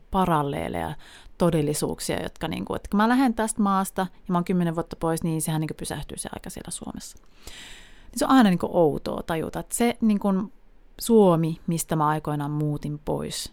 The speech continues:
niin sitä ei ole enää olemassa. Et kaikki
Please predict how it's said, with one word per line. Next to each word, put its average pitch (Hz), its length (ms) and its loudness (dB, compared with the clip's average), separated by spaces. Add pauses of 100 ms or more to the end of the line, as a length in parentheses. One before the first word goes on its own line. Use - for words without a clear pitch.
(120)
niin 156 100 -4
sitä - 240 -2
ei 143 60 -2
ole 160 80 -6
enää 147 200 -6
olemassa. - 580 -6 (800)
Et - 180 -14 (240)
kaikki - 500 -2